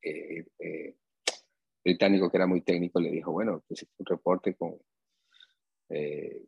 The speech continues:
con todos los reportes estadísticos, ¿no? Crecimientos, decrecimientos, gráficas, barras, porcentajes de, de participación de producto por, de venta, eh, frente al pro-, la venta total, porcentaje de clientes, porcentaje de carteras recuperadas".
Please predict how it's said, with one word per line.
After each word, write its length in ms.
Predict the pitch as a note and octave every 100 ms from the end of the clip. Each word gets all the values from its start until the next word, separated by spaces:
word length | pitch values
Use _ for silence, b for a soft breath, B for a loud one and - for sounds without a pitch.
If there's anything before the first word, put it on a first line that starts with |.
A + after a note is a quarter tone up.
| _
con 160 | F#2+
todos 200 | A#2+ C#3+
los 100 | C#3+
reportes 400 | A2 - B2 -
estadísticos, 520 | F#2 G2 C#3 - - -
¿no? 100 | -
Crecimientos, 880 | E2+ D#2+ - D2+ D#2+ B2 B2 - D#2+
decrecimientos, 1000 | D#2 - D#2+ - _ G#2+ C3 - E2+ D#2 D2+
gráficas, 560 | E2+ A2 - E2 D2+ C#2+ -
barras, 400 | G#2+ A#2+ F2+ D#2+ - _ -
porcentajes 800 | F#2 - D#2 - G#2 G2 F#2
de, 220 | F2 E2+ - _ _ _ _ _
de 120 | F2+
participación 720 | - F2 F#2 F#2 F2+ F2 G2+ F#2
de 100 | F2+
producto 560 | F#2 F2 G2 - F#2
por, 300 | - D#2+ - - _ _ b b _ _ _ _ _ _ _
de 120 | F#2+ F2
venta, 380 | G#2 G2+ F#2 F2 -
eh, 380 | G2+ D#2 E2 - D2+
frente 340 | - F#2+ F2 E2+
al 80 |
pro-, 160 | D#2+ D#2+
la 120 | D#2
venta 300 | E2 D#2 D#2+
total, 540 | - D#2+ - C3+ C#3 E2+
porcentaje 560 | F2 F2+ E2+ E2 E2
de 100 | D#2
clientes, 480 | - E2+ - C#3 -
porcentaje 520 | - D#2+ E2 D#2 D#2+ D#2
de 60 |
carteras 360 | - D2+ D#2 D#2
recuperadas". 1000 | D#2 - D#2+ E2 F#2 C3+ A#2+ F2+ - -